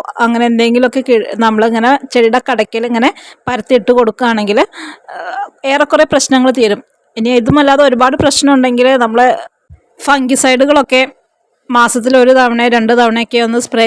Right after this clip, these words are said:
ചെയ്ത് കൊടുക്കുന്നത് വളരെ നല്ലതായിരിക്കും. അപ്പോൾ ഇതൊക്കെയാണ് നമ്മുടെ ഇന്നത്തെ വിശേഷങ്ങൾ. ചെടികൾ ആവശ്യമുള്ളവരുണ്ടെങ്കിൽ നമ്മുടെ വീഡിയോയുടെ ചുവടെ കമന്റ് ഇടാതെ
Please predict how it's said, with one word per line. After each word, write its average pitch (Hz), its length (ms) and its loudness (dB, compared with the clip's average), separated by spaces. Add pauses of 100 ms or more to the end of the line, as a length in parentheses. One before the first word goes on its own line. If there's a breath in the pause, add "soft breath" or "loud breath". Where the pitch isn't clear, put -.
(120)
ചെയ്ത് 226 240 0
കൊടുക്കുന്നത് 214 480 0
വളരെ 220 320 2
നല്ലതായിരിക്കും. 190 600 -2 (800 soft breath)
അപ്പോൾ 214 200 0 (260)
ഇതൊക്കെയാണ് 247 480 -2
നമ്മുടെ 240 240 0
ഇന്നത്തെ 233 320 2
വിശേഷങ്ങൾ. 233 480 0 (380)
ചെടികൾ 226 360 2
ആവശ്യമുള്ളവരുണ്ടെങ്കിൽ 233 800 0 (360)
നമ്മുടെ 233 360 -2
വീഡിയോയുടെ 233 440 4
ചുവടെ 233 240 2 (100)
കമന്റ് 220 340 0
ഇടാതെ 220 320 2